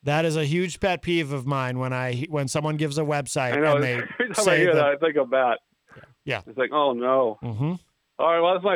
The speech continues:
Speaker 2: foolishness for the, uh, for the show, uh, and I'm looking forward to the, uh, Gonzo's friend. Bye-bye.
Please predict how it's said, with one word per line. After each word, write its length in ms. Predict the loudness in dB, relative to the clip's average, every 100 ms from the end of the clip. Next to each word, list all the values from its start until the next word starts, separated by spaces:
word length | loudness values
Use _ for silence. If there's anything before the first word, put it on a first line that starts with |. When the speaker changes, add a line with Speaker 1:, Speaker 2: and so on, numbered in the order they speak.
| 2
Speaker 2:
foolishness 420 | 2 2 0 -2
for 100 | 0
the, 240 | 2 4 4
uh, 140 | 2 0
for 80 | -6
the 80 | -2
show, 220 | 0 2
uh, 160 | 2 0 _ _ _ _ -8
and 180 | -2
I'm 240 | 0 0 -2
looking 220 | -4 -2
forward 280 | 0 0 2
to 180 | -2 -4 -8
the, 280 | -2 0 0
uh, 40 | -2 -2
Gonzo's 360 | 0 0 0 0
friend. 340 | 0 -2 -4 _ _ _ _ _
Bye-bye. 440 | -4 0 0 -4